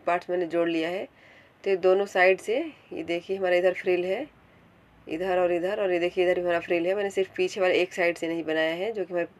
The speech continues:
बक्से की चौड़ाई था, तो एक side से हम नहीं बनाया, इसको हम इस तरीके से कर देंगे तो हमारा पीछे चला जाएगा।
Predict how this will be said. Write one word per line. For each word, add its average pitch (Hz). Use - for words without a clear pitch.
बक्से 170
की 185
चौड़ाई 165
था, 190
तो 185
एक 190
side 190
से 214
हम 185
नहीं 180
बनाया, 170
इसको 208
हम 180
इस 185
तरीके 175
से 185
कर 175
देंगे 170
तो 202
हमारा 180
पीछे 170
चला 160
जाएगा। 160